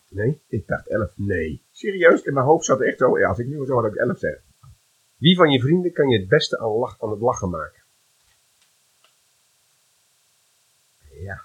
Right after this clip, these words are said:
Speaker 1: Wie is daar het beste toe in staat?
Speaker 2: Nou, moet ik toch Kees zeggen.
Speaker 1: Ja?
Speaker 2: Ja, Kees
Speaker 1: Kees
Speaker 2: en ik.
Speaker 1: is wel, Kees is wel gek.
Speaker 2: Ja, dat is zo. En, en we, en wij,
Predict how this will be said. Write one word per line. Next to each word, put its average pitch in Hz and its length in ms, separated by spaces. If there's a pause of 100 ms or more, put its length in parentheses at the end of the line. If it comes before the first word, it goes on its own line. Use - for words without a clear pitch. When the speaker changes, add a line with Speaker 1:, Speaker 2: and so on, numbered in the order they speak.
Speaker 1:
Wie 123 180
is 101 80
daar 95 120
het 82 120
beste 110 260
toe 107 120
in 98 80
staat? - 200 (1900)
Speaker 2:
Nou, 85 180
moet 104 100
ik - 60
toch 143 140
Kees 95 220
zeggen. - 220 (720)
Speaker 1:
Ja? 110 280 (240)
Speaker 2:
Ja, 82 300
Kees - 60 (120)
Speaker 1:
Kees 104 80
Speaker 2:
en 101 80
ik. 113 60
Speaker 1:
is - 60
wel, - 120
Kees 101 240
is 85 60
wel - 120
gek. - 280 (520)
Speaker 2:
Ja, 95 200
dat 95 200
is 110 100
zo. 76 240
En, 87 160
en 87 160
we, 92 100
en 90 260 (480)
wij, 92 500